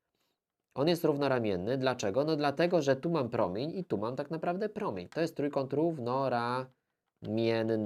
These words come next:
Więc wysokość, słuchajcie, wysokość tego trójkąta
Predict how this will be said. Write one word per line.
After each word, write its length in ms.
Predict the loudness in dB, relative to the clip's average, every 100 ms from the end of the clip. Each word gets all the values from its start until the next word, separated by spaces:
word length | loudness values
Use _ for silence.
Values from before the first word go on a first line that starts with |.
| 0 -4 _ _ _ _ _ _
Więc 380 | 2 4 4 0
wysokość, 720 | 0 2 2 4 2 2 -6
słuchajcie, 640 | -6 -4 -2 -2 -4 -6 -6 _ _ _ _ -4
wysokość 520 | -2 0 0 -2 -2
tego 240 | -2 -2
trójkąta 640 | -2 -6 -6 -8 -6 -6